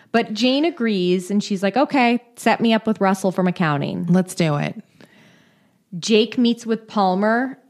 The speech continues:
Speaker 1: at his new shop, which is under construction. And Palmer sits him down and is like, "So, you're dating my daughter?"
Speaker 2: Yeah.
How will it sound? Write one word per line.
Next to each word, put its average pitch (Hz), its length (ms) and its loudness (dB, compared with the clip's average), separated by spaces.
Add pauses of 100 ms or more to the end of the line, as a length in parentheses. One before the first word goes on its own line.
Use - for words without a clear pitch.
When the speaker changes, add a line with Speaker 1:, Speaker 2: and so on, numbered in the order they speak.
Speaker 1:
at 196 140 0
his 180 180 0
new 185 200 2
shop, 180 560 -2
which 190 240 -4
is 190 180 0
under 180 240 0
construction. 196 880 -2 (640)
And 202 160 2
Palmer 240 720 0
sits - 320 -4
him 196 140 2
down 185 260 0
and 170 140 0
is 160 120 -4
like, 170 220 -2
"So, 294 440 4
you're 180 200 2
dating 294 420 4
my 285 160 4
daughter?" 233 600 2 (200)
Speaker 2:
Yeah. 165 400 -4